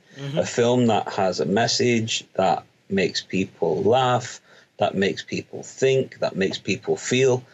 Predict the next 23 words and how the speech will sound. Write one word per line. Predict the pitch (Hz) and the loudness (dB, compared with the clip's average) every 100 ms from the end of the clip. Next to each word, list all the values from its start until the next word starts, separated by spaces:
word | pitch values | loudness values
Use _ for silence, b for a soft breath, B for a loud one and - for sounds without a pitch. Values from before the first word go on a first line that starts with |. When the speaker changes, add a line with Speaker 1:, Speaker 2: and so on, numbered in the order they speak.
| B B - | B B -14
Speaker 1:
Mm-hmm. | 175 101 104 101 101 | -4 2 4 6 4
Speaker 2:
Um, | 98 - | 2 0
I | 107 104 | 0 2
wish, | 104 98 127 147 135 - - - | 2 0 2 4 2 2 -2 -2
and | 117 113 110 | 0 2 2
this | 147 - | 2 2
is | 107 98 | 4 4
a | 95 | 4
Lionsgate | 101 104 107 104 101 98 98 - | 4 4 2 0 0 2 2 2
film, | 107 110 127 123 b b 101 | 0 2 0 -6 b b 0
and | 202 | 2
I | - | 4
wish | 202 113 - - | 4 2 0 -4
more | - 101 104 117 135 143 143 | -2 2 4 4 4 2 0
studios, | 127 - 110 107 95 92 87 90 - - _ _ _ _ _ | -4 -6 -2 -2 0 0 0 -2 -6 -10 _ _ _ _ _
um, | 90 92 92 90 87 87 87 - _ - | -2 2 2 2 0 -2 -4 -6 _ -4
took | - 127 | -2 2
that | 107 - - | 2 2 0
approach | - 104 98 - - - | 0 2 2 0 -6 -4
to | 95 | -4
filmmaking. | - 92 90 92 90 - 95 104 - 139 | 0 0 2 0 -2 -2 -2 -2 -8 -12
Speaker 1:
Mm-hmm. | 143 196 - - | -8 -8 -8 0
Speaker 2:
Um, | 92 90 90 82 | 2 2 2 -2